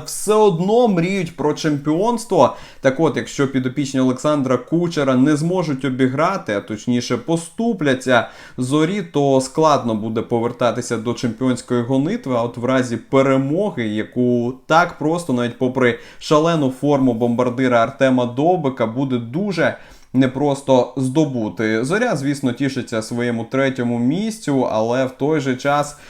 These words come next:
в потилицю дихає і Динамо Київ луганській команді, тому фінішна пряма української прем'єр-ліги буде ой якою цікавою і непередбачуваною.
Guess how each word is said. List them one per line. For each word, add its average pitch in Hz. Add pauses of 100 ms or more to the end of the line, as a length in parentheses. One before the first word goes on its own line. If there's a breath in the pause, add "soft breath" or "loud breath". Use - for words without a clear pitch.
(120)
в -
потилицю 147
дихає 123
і 160
Динамо 135
Київ 131
луганській 127
команді, 127 (100)
тому 135
фінішна 170
пряма 139
української 117
прем'єр-ліги 127
буде 117 (120)
ой 165
якою 113
цікавою 123 (120)
і 139
непередбачуваною. 107